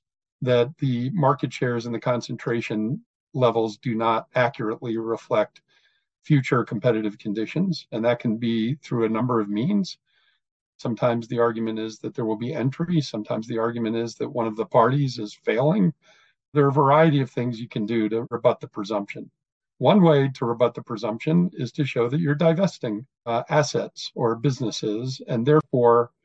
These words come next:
the pre-merger market shares are completely irrelevant because one of the businesses is being sold to a third party. They're never gonna be brought together. Uh, in fi-, in stage three, the government then has the burden of proving that there is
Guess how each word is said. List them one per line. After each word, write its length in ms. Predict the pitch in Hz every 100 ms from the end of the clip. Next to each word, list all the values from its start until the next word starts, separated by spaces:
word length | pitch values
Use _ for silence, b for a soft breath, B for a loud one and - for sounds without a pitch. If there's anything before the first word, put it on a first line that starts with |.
| _
the 100 | 131
pre-merger 580 | - 165 165 147 139 135
market 360 | 120 175 156 -
shares 400 | 117 113 120 147
are 180 | 139
completely 640 | 135 185 147 226 220 220 165
irrelevant 560 | 165 170 208 131 95 - _ _ _ _ -
because 380 | 131 143 127
one 220 | 117 135 185
of 100 | 151
the 80 |
businesses 580 | 143 190 165 113 - 117
is 80 | 123
being 240 | 117 127
sold 340 | 123 - 123 127
to 100 | 139
a 60 |
third 300 | 131 143 131
party. 300 | 131 175 110
They're 240 | 104 120 120
never 360 | 123 131 147
gonna 160 | 139 135
be 140 | 131
brought 280 | 127 120 123
together. 460 | - 127 190 - - _ -
Uh, 280 | 127 127 135
in 160 | 165 143
fi-, 260 | - 190 -
in 120 | 160
stage 420 | 139 - 160 131 -
three, 320 | 233 233 151
the 80 | 131
government 420 | 156 151 139 127
then 180 | 123 127
has 280 | 131 120
the 80 | 139
burden 360 | 110 123 123 117
of 160 | 110
proving 580 | - 165 160 127 120 117 - _
that 120 | 131
there 160 | 131 123
is 300 | 117 -